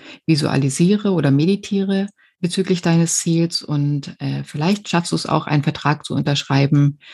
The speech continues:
und regelmäßig zu reflektieren mit deinem Partner oder anderen wichtigen Menschen.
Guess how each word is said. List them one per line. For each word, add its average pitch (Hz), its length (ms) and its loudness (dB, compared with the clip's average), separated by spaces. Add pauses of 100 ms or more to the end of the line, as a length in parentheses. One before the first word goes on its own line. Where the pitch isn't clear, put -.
(240)
und 131 400 0
regelmäßig 147 720 2
zu - 100 -8
reflektieren 147 640 -2
mit 139 140 -4
deinem 135 180 2
Partner 151 440 0
oder 156 140 -2
anderen 143 320 2
wichtigen 135 340 -6
Menschen. 143 440 -4